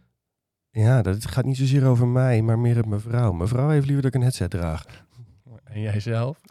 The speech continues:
Speaker 1: <laughs> Ook een headset.
Speaker 2: <laughs> Eh, bellen via Teams of via je telefoon?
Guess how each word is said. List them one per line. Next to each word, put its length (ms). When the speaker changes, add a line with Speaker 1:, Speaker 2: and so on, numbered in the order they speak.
Speaker 1:
<laughs> 680
Ook 180
een 80
headset. 460
Speaker 2:
<laughs> 20
Eh, 300
bellen 320
via 180
Teams 360
of 140
via 200
je 140
telefoon? 560